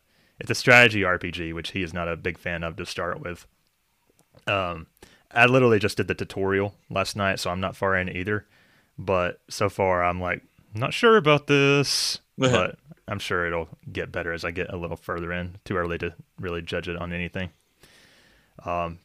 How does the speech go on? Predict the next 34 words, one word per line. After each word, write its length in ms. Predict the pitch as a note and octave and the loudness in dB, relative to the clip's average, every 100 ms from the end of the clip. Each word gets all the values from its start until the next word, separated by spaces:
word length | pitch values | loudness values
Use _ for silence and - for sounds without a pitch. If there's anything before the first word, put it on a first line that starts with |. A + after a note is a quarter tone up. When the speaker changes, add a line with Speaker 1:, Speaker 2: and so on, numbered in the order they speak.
| - | -6
Speaker 1:
but 100 | G2 | 0
yeah, 200 | C#3 A2 | 0 2
that's 200 | G#2+ - | -2 0
about, 360 | D#3+ D3 - - _ _ _ _ - | 2 2 0 -14 _ _ _ _ -12
I 60 | |
say 200 | - A2 | -2 0
that's 200 | F#2 F2+ | 0 -2
about 220 | E2+ F#2 | -2 0
it, 140 | F#2 F2+ | 0 0
like 160 | F2 | -2
it's 160 | E2+ - | -6 -8
nothing. 360 | F2+ F2 D#2+ E2 | -8 -6 -8 -6
But 240 | F2+ - - _ _ | -4 -4 -6 _ _
I 60 | A2 | -4
played 240 | - C3+ | 2 2
a 60 | A#2 | 4
lot 160 | B2 | 4
of 60 | C3 | 4
games 220 | A#2+ G#2+ | 4 2
this 160 | F#2+ - | -2 -2
week, 220 | - F2 | -4 -4
Rich. 360 | F#2+ F#2 - - | -2 -2 -4 -6
A 60 | F#2+ | -6
little 260 | G2+ C3+ | 0 2
bit 160 | A#2+ B2+ | 4 4
of 80 | A#2 | 4
everything. 380 | G#2 F2 F2+ E2 | 2 0 -6 -10
<laughs> 40 | _ - - - - _ | _ -16 -12 -8 -8 _
Speaker 2:
Yes, 520 | G2+ A2+ G2+ - - | 2 6 6 4 -2
I 100 | G#2 | 0
could 220 | G2+ G#2+ G2 | 0 -2 -2
see. 440 | A2+ G2+ E2 D#2+ _ _ _ - | 0 0 -2 -6 _ _ _ -6
Oh, 320 | G#2+ G2+ E2+ | 0 0 0
man. 400 | D2+ D2+ C#2+ C#2+ | -4 -6 -8 -10